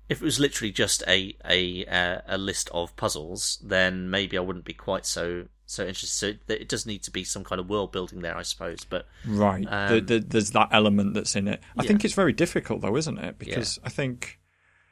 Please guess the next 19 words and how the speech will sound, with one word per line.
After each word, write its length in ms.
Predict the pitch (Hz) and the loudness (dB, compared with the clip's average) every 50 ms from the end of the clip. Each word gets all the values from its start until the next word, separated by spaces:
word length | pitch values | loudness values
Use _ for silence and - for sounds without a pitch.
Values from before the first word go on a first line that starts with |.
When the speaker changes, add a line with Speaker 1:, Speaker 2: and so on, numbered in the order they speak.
| _ _ _ - - - - - | _ _ _ -20 -20 -20 -14 -8
Speaker 1:
Ma- 100 | - - | -6 -6
Speaker 2:
if 80 | - - | -2 4
that's 340 | - 156 - - - - | 4 4 4 4 2 2
your 240 | - 135 131 123 113 | 4 6 6 6 6
thing, 520 | 101 - - - 151 120 - 113 139 127 104 | 4 0 -2 0 2 2 2 0 -2 -2 -2
which 200 | 104 104 - - | -4 -2 -2 -2
obviously 400 | 120 120 117 - - 107 107 117 | -2 0 -2 -2 -2 0 2 2
is 160 | 110 104 - | 2 2 0
to 100 | - 98 | -2 -2
a 20 | - | -2
certain 300 | - 110 107 - 104 101 | 0 0 0 -2 -2 -6
degree, 320 | - - 95 98 101 104 | -4 -4 -2 0 0 2
mo-, 200 | 113 113 113 110 - | 4 4 4 4 4
much 200 | 135 123 - - | 0 0 0 0
more 120 | 117 107 | -2 0
so 180 | - - 101 101 | 0 0 0 0
than 140 | 101 98 98 | 0 0 2
mine, 260 | 110 107 104 104 104 | 2 2 0 0 -2
but, 280 | 107 104 - - - | -2 -4 -4 -4 -8